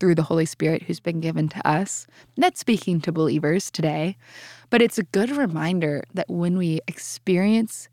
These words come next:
heat, when we experience suffering, when we experience persecution for our faith, mental health or physical health or conflict, that our response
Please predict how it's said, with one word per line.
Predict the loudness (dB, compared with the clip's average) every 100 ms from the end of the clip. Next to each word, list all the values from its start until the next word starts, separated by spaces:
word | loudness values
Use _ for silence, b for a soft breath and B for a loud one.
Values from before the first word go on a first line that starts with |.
| _
heat, | _ -2 -2 -6 -4
when | 0
we | 0
experience | -2 -4 0 2 0 -2 -12 _
suffering, | -6 -2 -2 -4 -6 -4
when | -4 -2
we | -2
experience | -4 -2 0 2 0 -2
persecution | -4 -4 -2 0 2 2
for | 4
our | 2
faith, | 2 0 -2 -4 -14 B B B B B _ _ 2
mental | 2 4 2 0
health | 2 2 2 -6
or | -6
physical | -2 0 0 2 2
health | 4 2 0 -4 -4
or | -2 -2
conflict, | -4 0 2 2 2 2 2 -2 -20 _ b b b b b _ _ _ _ _ -8
that | 0 0 2
our | 4 4 4 0
response | -2 -6 -8 -2 2 2 0 -2 -10